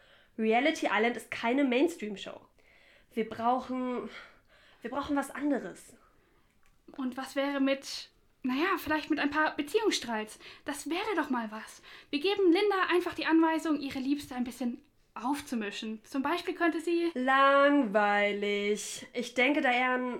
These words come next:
Speaker 1: an etwas Größeres. Etwas, das die Situation im Camp mal wieder so ein bisschen aufheizt.
Speaker 2: Aber mit etwas Größerem meint sie doch nicht wirklich ein, ein Feuer, oder? Ich hab sie, ich hab sie mit einem Kollegen drüber reden hören, aber, aber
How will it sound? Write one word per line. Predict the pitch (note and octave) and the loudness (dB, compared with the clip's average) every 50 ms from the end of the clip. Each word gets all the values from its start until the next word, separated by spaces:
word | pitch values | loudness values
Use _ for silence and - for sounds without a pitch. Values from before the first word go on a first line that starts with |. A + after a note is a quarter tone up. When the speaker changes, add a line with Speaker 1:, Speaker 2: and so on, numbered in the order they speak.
| - A3+ - - - _ _ _ _ _ - - - - - - _ _ _ _ - | -10 -12 -18 -18 -20 _ _ _ _ _ -20 -20 -20 -20 -20 -20 _ _ _ _ -8
Speaker 1:
an | A#3+ B3+ C4 | -6 -4 -4
etwas | C#4+ D4 - D4 C#4 - | -4 -2 -4 -6 -6 -6
Größeres. | - A#3 A3 A#3 C#4 D#4 D4+ - - G3 F#3 D#3+ D3+ - - - - - _ _ _ _ _ _ _ _ - | -6 -4 -2 0 0 0 0 -4 -6 -10 -10 -12 -14 -14 -16 -18 -20 -20 _ _ _ _ _ _ _ _ -6
Etwas, | C4 C4+ C4+ - C#4 C4+ C4+ B3+ - | -6 -6 -2 0 0 2 0 0 0
das | - C4+ B3+ - | -2 -4 -4 -4
die | C4+ | -6
Situation | B3 C#4 C#4 C#4 C#4 C#4 C#4+ D4 D4 D4+ | -6 -4 -2 -2 -2 -2 0 0 0 0
im | D4+ D4 | 0 -2
Camp | - C#4 D4+ D4+ | -4 -4 -4 -4
mal | C4+ C4+ B3+ | -4 -6 -6
wieder | C#4+ D4 C#4+ C#4 | -4 -4 -4 -4
so | C4+ | -4
ein | C4 B3+ | -6 -6
bisschen | B3+ B3 - - C4 C4 B3+ - - _ _ _ _ - | -8 -12 -12 -10 -10 -10 -10 -12 -14 _ _ _ _ -8
aufheizt. | A#3+ C#4+ E4+ F4 - - - - - - - - - - - _ - - - _ _ _ - - _ _ _ _ _ - | -6 -4 -4 -6 -6 -12 -18 -18 -16 -16 -16 -16 -18 -20 -20 _ -20 -20 -20 _ _ _ -20 -20 _ _ _ _ _ -8
Speaker 2:
Aber | C#4+ B3+ C4 C4 - - - - - - - - - | -6 -4 -2 -2 -4 -6 -12 -18 -20 -20 -18 -14 -10
mit | C4 C4+ - - | -10 -8 -6 -6
etwas | C#4+ C#4 D4 C#4+ - - | -6 -6 -6 -8 -10 -10
Größerem | - - E4 E4 - F#4 D#4 C#4 C4+ | -6 -4 -2 0 0 0 0 2 2
meint | C#4 C#4+ D4+ D4+ D4 | 4 4 4 4 2
sie | D#4 | 2
doch | D4 C4+ | -2 0
nicht | C#4+ C#4+ - | -2 -2 -2
wirklich | D#4 D4+ - E4 C#4+ - - - - - - - - - - _ _ - - - _ - _ - | -4 -4 -2 -4 -4 -6 -8 -18 -20 -20 -20 -20 -20 -20 -20 _ _ -20 -20 -20 _ -20 _ -14
ein, | - B3 - - _ _ - | -12 -12 -12 -14 _ _ -16
ein | - - - - _ _ - | -14 -14 -14 -16 _ _ -18
Feuer, | - - - - E4+ F#4+ F4+ C#4 - - | -16 -10 -6 -2 -2 0 0 -2 -2 -4
oder? | - D4+ D#4+ F#4 F#4+ G4 F#4+ - - - - - - _ _ - | -4 -2 0 0 0 -2 -4 -8 -12 -20 -20 -20 -20 _ _ -16
Ich | - - | -10 -8
hab | - C#4+ | -8 -6
sie, | - D4+ C#4+ - | -4 -6 -6 -6
ich | - - - | -8 -12 -12
hab | B3 | -10
sie | - - C4+ | -6 -6 -6
mit | B3+ - | -6 -6
einem | - C4 B3+ | -8 -10 -10
Kollegen | - C4+ B3 C4 B3+ E4 D#4+ | -10 -8 -8 -2 2 2 2
drüber | D4+ - C#4 C#4 C4+ | 2 2 -2 -2 -2
reden | B3+ C4 C#4 C#4+ B3+ B3 | -2 0 2 2 2 2
hören, | C4 B3+ B3+ - | 0 -2 -2 -2
aber, | - C4+ C#4 | -4 -4 -4
aber | C#4 - - - - - - _ _ _ - - | -4 -6 -10 -18 -20 -20 -20 _ _ _ -18 -16